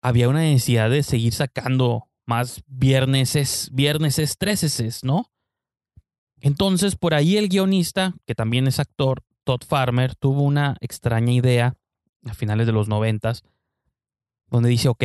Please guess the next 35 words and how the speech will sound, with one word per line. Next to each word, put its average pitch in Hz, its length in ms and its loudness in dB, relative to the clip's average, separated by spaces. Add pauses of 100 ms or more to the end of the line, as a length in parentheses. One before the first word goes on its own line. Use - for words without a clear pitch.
(280)
nosotros 170 560 0
ya 165 140 0
plan-", 165 320 -2
y 135 180 2
aparte 127 380 0
muy 139 160 2
respetuosos 123 800 -4
de 110 80 -4
las 101 120 -2
líneas 113 280 2
de 107 80 0
tiempo, 120 320 0
porque 110 260 -4
ahora 110 120 0
resulta 117 440 -4
que 113 140 -4
algo 127 160 2
que 117 120 -4
nunca 151 240 0
les 151 160 0
importó, 135 560 -2 (1200)
eh, 107 520 4
en 107 80 4
la 104 120 2
saga, 135 440 0 (140)
ahora 113 260 0
ya 117 120 2
lo 120 80 2
querían 107 320 0
respetar, 101 460 -6
las 101 120 -4
líneas 123 240 0
de 113 80 0
tiempo, 101 400 -6
¿no? 104 220 -6